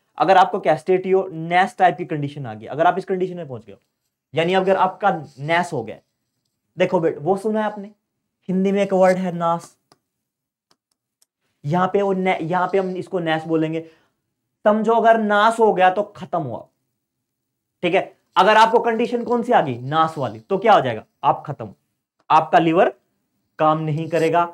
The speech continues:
और इसके अलावा क्या क्या हो जाएगा? इसके अलावा आपका लिवर में, अ, स्कैरिंग हो जाएगी, ठीक है, कट लगने स्टार्ट हो जाएंगे, आपको हद से ज्यादा एक्सट्रीम पेन होगा, और क्या है, कैंसर के चांसेस जो है वो बहुत ज्यादा, हद से ज्यादा बढ़ जाएंगे।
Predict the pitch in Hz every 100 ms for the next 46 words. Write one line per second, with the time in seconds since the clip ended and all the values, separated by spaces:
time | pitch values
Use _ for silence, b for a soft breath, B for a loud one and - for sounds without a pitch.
0 | _ _ _ _ 196 202 202 190 214 196
1 | 175 170 147 143 127 123 147 - 160 151
2 | 156 - 147 160 151 151 151 151 151 151
3 | 139 - 139 - - 175 170 175 160 156
4 | 151 170 170 _ 170 165 175 170 165 160
5 | 165 - 156 156 147 156 156 143 143 156
6 | 147 b b b 175 160 - 180 175 165
7 | 165 - 180 170 165 165 160 151 156 -
8 | _ _ - 180 - 175 131 - 165 151
9 | 175 180 170 160 156 160 156 165 - 151
10 | 131 123 143 135 139 - - 123 - 120
11 | 120 - b b - 135 113 107 76 -